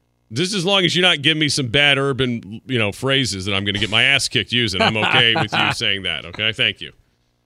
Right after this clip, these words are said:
Speaker 1: Trying to get me beat up earlier.
Speaker 2: He did say it was a Hennessy Thursday, though,
Speaker 1: Yeah,
Speaker 2: so
Speaker 1: it is a
Speaker 2: take that
Speaker 1: Hennessy
Speaker 2: pick for a
Speaker 1: Thu-
Speaker 2: grain of salt.
Speaker 1: Yeah, and he sent some bottle. Uh, he's got quite a bar stocked up there. Uh,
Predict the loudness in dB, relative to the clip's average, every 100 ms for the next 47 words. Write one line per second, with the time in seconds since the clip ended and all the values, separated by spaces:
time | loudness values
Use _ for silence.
0 | _ -10 -8 -6 -8 -8 -4 -2 2 0
1 | -2 -10 -8 -4 -2 0 0 2 2 2
2 | 2 2 2 0 0 2 2 2 2 4
3 | 6 6 4 4 6 4 4 2 4 2
4 | 2 2 0 0 0 0 2 2 2 0
5 | -2 -2 -4 -2 -2 0 -4 -6 -12 -6
6 | -4 -4 -4 -6 -4 -4 -4 -4 -2 -2
7 | -4 -4 -4 -6 -10 -8 -8 -4 0 2
8 | 2